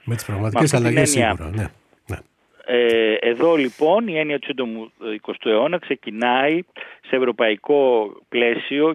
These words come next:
Speaker 2: κυρίως από την ιδέα ότι ο Πρώτος Παγκόσμιος Πόλεμος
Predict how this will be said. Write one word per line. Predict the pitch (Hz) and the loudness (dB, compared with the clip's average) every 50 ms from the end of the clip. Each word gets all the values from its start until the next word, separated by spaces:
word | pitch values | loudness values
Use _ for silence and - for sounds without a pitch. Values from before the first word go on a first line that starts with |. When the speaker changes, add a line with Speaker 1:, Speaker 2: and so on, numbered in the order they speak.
| _ | _
Speaker 2:
κυρίως | - - 127 123 120 123 123 123 123 117 110 - - | -6 -4 -2 0 2 2 2 2 2 0 0 0 -2
από | 117 101 110 | -2 -2 -4
την | 104 - 113 | -8 -8 -8
ιδέα | 110 104 113 127 123 | -6 -2 2 2 2
ότι | 120 113 117 | 2 2 0
ο | 113 | -4
Πρώτος | 98 143 165 160 147 - | 0 -2 -2 -2 -4 -4
Παγκόσμιος | - 117 101 104 117 117 110 98 107 107 101 - _ | -6 -6 -4 -2 -2 -2 -2 -2 -6 -12 -14 -12 _
Πόλεμος | - 120 117 110 110 104 101 101 98 - - | -2 -2 -2 0 -2 -4 -4 -6 -10 -12 -14